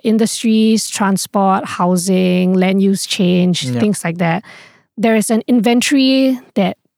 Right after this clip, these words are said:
Speaker 1: you know, I guess government agencies will actually track, like,
Speaker 2: They
Speaker 1: what's
Speaker 2: account
Speaker 1: our
Speaker 2: for the
Speaker 1: emission
Speaker 2: carbon, yeah.
Speaker 1: this year. And they will have to do projections to say, "Okay, what can we meaningfully reach
Speaker 2: Yeah.
Speaker 1: in twenty thirty or twenty fifty," right?
Speaker 2: Yeah.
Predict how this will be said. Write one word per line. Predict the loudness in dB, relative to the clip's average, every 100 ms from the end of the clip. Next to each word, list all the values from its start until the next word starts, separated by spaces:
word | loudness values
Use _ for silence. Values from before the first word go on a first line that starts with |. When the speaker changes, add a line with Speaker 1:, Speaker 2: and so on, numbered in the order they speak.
| _
Speaker 1:
you | 0
know, | 0 0 -4 -8
I | -6
guess | -2 -4 -2
government | -2 0 0 0
agencies | 0 0 -2 0 -2 -2
will |
actually | -4 -4 -4
track, | -4 -4 -4
like, | -4 -4
Speaker 2:
They | 0 0
Speaker 1:
what's | 0
Speaker 2:
account | 0
Speaker 1:
our | 0
Speaker 2:
for |
the | -2
Speaker 1:
emission | -2 -2
Speaker 2:
carbon, | -2 -4 -4
yeah. | -6
Speaker 1:
this | -4 -4 -2
year. | -4 -4 -10 -20 -20 _ _ _ -2
And | 0 2 2 2
they | 2
will | 2
have | 0
to | 0
do | 0 0
projections | 0 -2 0 -2
to | -2
say, | -2 -2 -2 -2
"Okay, | -2
what | 0 0
can | -2 0
we | 2
meaningfully | 2 2 0 0 -2 2 2 2
reach | 0 -2 -6 -10 -10 -10
Speaker 2:
Yeah. | -4 -4
Speaker 1:
in | -2
twenty | -2 -2
thirty | 0 -2 0 -2
or | -2 -6
twenty | -2 -2
fifty," | 0 -4 -2 -2 0
right? | 0 -2 -4 -6
Speaker 2:
Yeah. | -8